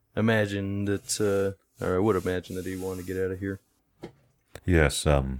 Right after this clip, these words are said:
Speaker 1: But
Speaker 2: if
Speaker 1: about
Speaker 2: you're able to
Speaker 1: sounds
Speaker 2: find
Speaker 1: good,
Speaker 2: him.
Speaker 1: though.
Speaker 2: Oh, sorry. And, uh, yes, if you're able to find Nazus, give word that we'd like to speak with him. If not, perhaps, uh,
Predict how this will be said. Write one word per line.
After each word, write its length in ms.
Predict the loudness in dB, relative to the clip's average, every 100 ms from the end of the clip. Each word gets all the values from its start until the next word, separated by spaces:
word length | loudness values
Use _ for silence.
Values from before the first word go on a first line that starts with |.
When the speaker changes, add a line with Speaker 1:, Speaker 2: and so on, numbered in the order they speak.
| -6 -2
Speaker 1:
But 60 |
Speaker 2:
if 60 | 2
Speaker 1:
about 240 | 6 8
Speaker 2:
you're 100 | 8
able 160 | 6 6
to 80 | 4
Speaker 1:
sounds 160 | 2 4
Speaker 2:
find 200 | 4 4
Speaker 1:
good, 100 | 2
Speaker 2:
him. 120 | 2
Speaker 1:
though. 280 | -2 -2 -6 -8
Speaker 2:
Oh, 60 | -8 _ _ _ _ 0
sorry. 260 | 2 0 -6 _ _ _ -8 2
And, 360 | 4 4 4
uh, 260 | 4 4 2
yes, 320 | 4 4 4 0
if 100 | 2
you're 140 | 2
able 180 | 2 0
to 80 | -4
find 340 | 0 0 2
Nazus, 640 | 0 2 2 2 -2 -8 -8 _ _ _ 0
give 220 | 0 2
word 260 | 4 4 2
that 140 | 2
we'd 200 | 2 2
like 160 | 0 0
to 80 | -6
speak 320 | -2 -2 0
with 100 | -2
him. 220 | -2 -2 -2
If 220 | -2 2
not, 300 | 4 4 2 _ _ _ _
perhaps, 460 | 2 4 4 4 2
uh, 280 | 2 2